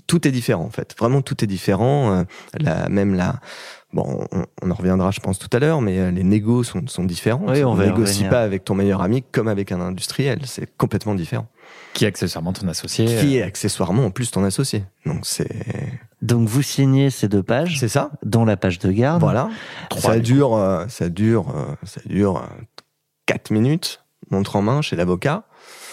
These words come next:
Speaker 1: On
Speaker 2: Plus de temps à boire le champagne qu'à signer.
Speaker 1: Ah ben, après, on descend et on va s'enfiler une,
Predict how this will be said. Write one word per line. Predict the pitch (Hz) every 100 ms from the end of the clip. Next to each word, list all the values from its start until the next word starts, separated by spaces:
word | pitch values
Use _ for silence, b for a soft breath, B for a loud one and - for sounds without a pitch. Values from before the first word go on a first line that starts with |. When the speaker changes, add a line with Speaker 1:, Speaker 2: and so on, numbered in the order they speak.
| B B B B B _ _ - - - 123
Speaker 1:
On | 123 117 113 107
Speaker 2:
Plus | 104 104 123
de |
temps | 101 120
à |
boire | 113 110
le | 107
champagne | 113 101 98
qu'à | 98 98
signer. | - 110 117 147 180
Speaker 1:
Ah | 131
ben, | 110
après, | 95 -
on | 113
descend | 101 95 147 151
et | 117
on | 92
va | 95
s'enfiler | - 90 - 104 117
une, | 104